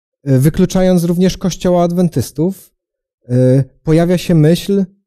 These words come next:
„Zbawimy siebie sami”. I ludzie zbawiają się na różne sposoby. Jedni przez sakramenty, inni przez robienie tego albo robienie tamtego i pojawiają się kolejne listy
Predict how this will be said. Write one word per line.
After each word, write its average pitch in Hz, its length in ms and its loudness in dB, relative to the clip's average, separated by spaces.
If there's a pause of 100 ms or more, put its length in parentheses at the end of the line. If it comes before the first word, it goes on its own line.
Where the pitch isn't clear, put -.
(580)
„Zbawimy 147 560 2
siebie 165 260 -2
sami”. 104 440 -6
I 131 40 0
ludzie 180 240 2
zbawiają 180 420 -2
się 175 140 -4
na 165 120 2
różne 160 260 0
sposoby. 110 500 -2
Jedni 175 300 2
przez - 280 -6
sakramenty, 135 920 -2 (580)
inni 190 380 2
przez 175 440 -2
robienie 170 500 2
tego 139 640 -2
albo 156 360 0
robienie 190 340 2
tamtego 180 500 -2
i 156 120 -2
pojawiają 175 480 0
się 175 140 -4
kolejne 190 440 0
listy 185 460 -2